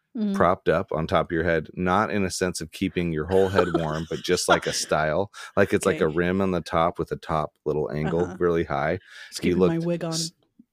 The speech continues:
Speaker 2: and, and Sammy's there walking along, and you're sitting there looking out like you're disassociating in the moment
Speaker 1: <laughs>
Speaker 2: from Sammy looking out into nothing, into the neighbor's yard or something.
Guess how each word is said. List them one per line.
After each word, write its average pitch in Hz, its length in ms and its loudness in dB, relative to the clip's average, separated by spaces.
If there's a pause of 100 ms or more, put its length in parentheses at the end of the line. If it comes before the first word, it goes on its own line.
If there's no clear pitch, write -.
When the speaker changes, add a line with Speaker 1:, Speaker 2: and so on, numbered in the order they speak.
(160)
Speaker 2:
and, 92 260 -2
and 90 220 -2
Sammy's 90 480 0
there 85 340 0
walking 85 360 -2
along, 82 400 -2
and 76 100 -8
you're 80 140 -8
sitting 87 260 -4
there 87 140 -2
looking 85 280 -4
out 80 220 -4
like 80 300 -8
you're 76 260 -4 (220)
disassociating 82 760 -2
in 78 80 -6
the 78 80 -6
moment 82 360 -4
Speaker 1:
<laughs> 240 80 -8
Speaker 2:
from 76 160 -8
Sammy 80 480 -4 (240)
looking 95 300 -2
out 82 260 0
into 95 300 -2
nothing, 90 480 0 (300)
into 98 220 -2
the 90 80 -2
neighbor's 82 480 -4 (280)
yard 80 360 2
or 80 60 -2
something. 85 380 -4